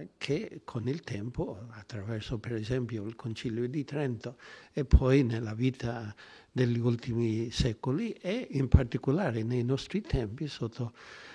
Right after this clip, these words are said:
la, l'impulso della grazia del Vaticano secondo,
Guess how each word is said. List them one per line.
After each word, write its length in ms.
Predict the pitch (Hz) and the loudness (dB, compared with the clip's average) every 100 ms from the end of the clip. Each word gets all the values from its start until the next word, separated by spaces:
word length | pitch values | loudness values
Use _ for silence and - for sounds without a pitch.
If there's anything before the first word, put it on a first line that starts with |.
| - - | -10 0
la, 340 | 123 120 117 | 2 2 0
l'impulso 680 | 165 131 117 - 127 104 123 | 2 4 4 4 2 2 0
della 260 | 113 131 170 | 2 2 2
grazia 400 | 127 123 - 151 | 2 0 2 2
del 360 | 120 113 113 | 4 4 2
Vaticano 520 | 107 113 147 123 120 147 | 2 -2 -2 0 2 2
secondo, 580 | 156 - 131 131 220 | 0 0 2 2 0